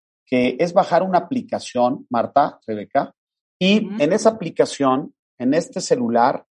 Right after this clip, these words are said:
Speaker 1: cuando aprietas el botón de auxilio, se convierte en automático en una cámara de vigilancia, ¿sí? Conectada al C dos, al C cinco y al C cuatro,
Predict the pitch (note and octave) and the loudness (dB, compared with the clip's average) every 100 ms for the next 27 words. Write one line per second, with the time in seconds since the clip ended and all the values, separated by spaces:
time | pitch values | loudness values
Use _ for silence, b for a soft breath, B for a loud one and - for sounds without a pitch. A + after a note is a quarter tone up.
0 | _ _ _ _ _ - D3+ D3+ D#3 G3 | _ _ _ _ _ 0 2 4 4 2
1 | A3+ - - D#3 C#3 D3+ D3+ D3+ C3+ C3 | 2 0 0 -2 -2 -2 0 0 0 -6
2 | B2 D#3 - _ - D#3 D#3 D#3 G3+ - | -4 -4 -4 _ -6 -2 -4 0 -2 0
3 | G3 E3+ C3 C3 B2 C#3 C#3 C#3 C#3 C3 | 0 0 0 -2 0 0 -2 -4 0 2
4 | C3+ C3+ C#3 C3+ B2+ A2+ G2+ - G2+ F#2+ | 2 0 -2 2 2 2 -2 -6 -8 -8
5 | - - _ _ _ _ _ _ - C3 | -10 -20 _ _ _ _ _ _ 0 0
6 | E3+ - - _ _ D3 D3 C#3+ F3+ F3+ | 0 -4 -18 _ _ 2 2 4 6 6
7 | E3+ E3+ D#3+ D#3 D3 B2 - B2 C3+ C3+ | 4 0 2 0 -2 -8 -10 -6 -4 -2
8 | A#2+ G#2+ - A2 G#2+ G2+ - D#3 | -2 -2 -6 -4 -4 -2 -2 -4